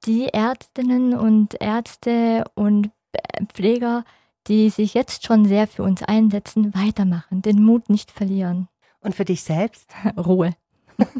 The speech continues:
Speaker 2: Genau. Also quasi Fatigue ganz, ganz legitim.
Speaker 1: Ja.
Speaker 2: <laughs> Liebe Rebecca, zum Schluss mal eine absolute Lieblingsfrage. Wem würdest du denn gerne mal in deinem Leben begegnen und welche Frage würdest du dieser Person stellen?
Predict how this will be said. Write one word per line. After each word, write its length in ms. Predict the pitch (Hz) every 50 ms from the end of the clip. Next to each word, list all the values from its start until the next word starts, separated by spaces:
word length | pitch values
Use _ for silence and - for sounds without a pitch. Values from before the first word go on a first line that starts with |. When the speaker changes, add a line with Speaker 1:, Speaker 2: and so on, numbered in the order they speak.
| - - - 269 - - 302 240 - - - 392 415 381 302 277 - - - - 285 262
Speaker 2:
Genau. 360 | - 269 269 247 214 185 190 190 - - - - 226 -
Also 240 | 220 220 214 240
quasi 500 | 226 - 220 214 220 190 240 233 214 - - -
Fatigue 640 | - - 240 226 220 - - 254 240 - - - - _ 202 185
ganz, 480 | 170 208 208 208 226 240 233 - - -
ganz 340 | - 190 185 190 196 - -
legitim. 640 | 196 190 185 - 190 - - - 196 175 139 131 131 - _ _ _ _ -
Speaker 1:
Ja. 200 | 190 175 175 - - _ _ _ - - - -
Speaker 2:
<laughs> 1600 | 214 - - 302 - - - 359 - _ - - - _ _ _ - - 427 - - - - - - - - - - - - -
Liebe 240 | 247 247 233 226
Rebecca, 560 | 214 214 185 220 208 - 214 196 185 185 185 165 - -
zum 160 | - 220 208
Schluss 220 | - 302 294 -
mal 80 | - 233
eine 240 | 208 202 196 160 - - _ _ _ _ _ _ _ _
absolute 640 | - 208 220 247 - - - 240 220 208 202 - 202
Lieblingsfrage. 800 | 185 190 - - 180 180 185 - - - 180 175 175 185 185 175
Wem 200 | 208 240 269 277
würdest 300 | 294 294 254 247 - -
du 80 | 254 233
denn 180 | 233 220 208
gerne 280 | 196 202 202 196 196 190
mal 200 | 190 185 185 180
in 120 | 175 175
deinem 260 | 165 180 170 165 170
Leben 300 | 170 165 170 170 160 170
begegnen 580 | 160 180 170 - - 170 165 - 170 170 170 170
und 140 | - 170 165
welche 240 | 180 180 - 214 202
Frage 440 | - - 220 220 196 170 156 151
würdest 380 | 143 156 160 - 160 - - -
du 80 | 151 151
dieser 300 | - 156 156 - 170 -
Person 440 | - 170 160 - - 151 151 156
stellen? 600 | - - - - 156 147 147 147 147 156 160 165